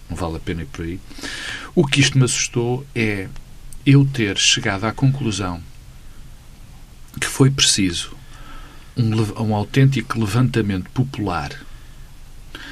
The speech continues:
em volta de duas ou três sentenças de um juiz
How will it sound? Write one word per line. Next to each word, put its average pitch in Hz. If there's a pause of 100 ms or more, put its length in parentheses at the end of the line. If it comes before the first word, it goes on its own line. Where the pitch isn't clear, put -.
(400)
em 117
volta 98
de 104
duas 101
ou 101
três 107
sentenças 92 (100)
de -
um 98
juiz 92